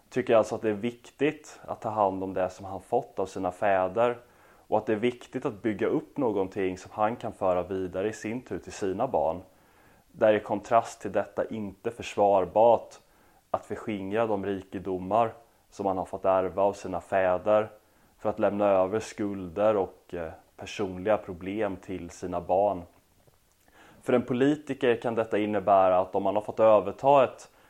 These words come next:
välfungerande och harmoniskt samhälle så lämnar man inte över ett förstört och misskött sådant till de som har att ta över.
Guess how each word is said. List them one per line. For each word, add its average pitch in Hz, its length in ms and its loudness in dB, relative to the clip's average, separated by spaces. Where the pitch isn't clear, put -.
välfungerande 101 1160 2
och 90 280 -2
harmoniskt 104 800 -4
samhälle 101 640 2
så - 160 -6
lämnar 110 280 4
man 104 260 2
inte 120 500 -2
över 87 600 2
ett - 160 -12
förstört 104 760 2
och 107 100 -6
misskött 107 520 -4
sådant 73 680 -6
till 104 120 -8
de 95 360 2
som 98 220 -8
har 98 120 2
att 90 140 -2
ta 104 120 0
över. 95 360 2